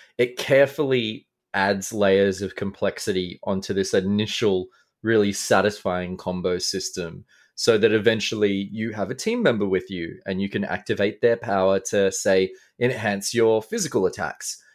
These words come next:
And then later on, you'll get a second team member who might have a specific power that kind of changes combat for you in a particular way, like making you invisible and letting you do a crit hit or something like that, or,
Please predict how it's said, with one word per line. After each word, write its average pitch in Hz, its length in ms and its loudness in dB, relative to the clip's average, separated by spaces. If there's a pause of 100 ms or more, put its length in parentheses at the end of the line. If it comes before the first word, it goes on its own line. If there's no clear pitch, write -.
(160)
And 113 160 0
then 117 120 2
later 117 240 4
on, 117 100 0
you'll 113 80 -2
get 151 140 2
a 180 40 -2
second 170 420 0
team 101 260 0
member 87 280 -2
who 107 140 -4
might 101 280 0
have 104 180 -4
a - 20 -4
specific 123 640 -8
power 92 340 2
that 95 220 4 (340)
kind 233 100 4
of 196 80 4
changes 123 640 0
combat 110 480 2
for 117 60 -8
you 101 160 0
in 98 100 0
a 95 140 2
particular - 500 -4
way, 92 200 6
like 90 180 2
making 101 320 2
you 98 100 2
invisible 95 640 0
and 90 80 -6
letting 92 220 -2
you 95 80 -2
do 95 160 2
a 95 40 -2
crit - 320 -4
hit 92 280 0
or 92 100 0
something 95 380 -4
like 90 220 -4
that, 90 220 2
or, 87 280 2